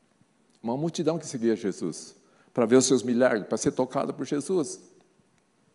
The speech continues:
E ela diz, versículo vinte e oito, fala assim, "Eu simplesmente, se eu tocar nele, eu vou ser curada." E acontece a cura. Mas o que eu queria ressaltar aqui é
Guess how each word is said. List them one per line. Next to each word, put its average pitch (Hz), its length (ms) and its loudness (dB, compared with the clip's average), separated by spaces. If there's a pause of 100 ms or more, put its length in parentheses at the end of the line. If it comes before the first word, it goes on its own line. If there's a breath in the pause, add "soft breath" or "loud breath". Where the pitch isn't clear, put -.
(600 soft breath)
E - 80 4
ela 139 160 6
diz, 143 260 6
versículo 131 440 0
vinte 135 180 -4
e 151 60 0
oito, 160 100 -2
fala 165 120 -2
assim, 139 300 -2 (320 loud breath)
"Eu 143 140 0
simplesmente, 165 1300 -2
se - 180 -4
eu 151 120 0
tocar - 680 -4
nele, 117 420 -2
eu 110 100 -4
vou 98 100 -8
ser - 160 -18
curada." - 380 -12 (2750)
E 117 80 -4
acontece 104 800 -2
a - 120 -10
cura. - 320 -8 (1080 soft breath)
Mas 143 160 0
o 175 80 2
que 214 100 -2
eu 196 60 0
queria 214 380 2 (140)
ressaltar 165 640 -2
aqui 180 520 -4 (220 loud breath)
é 143 300 0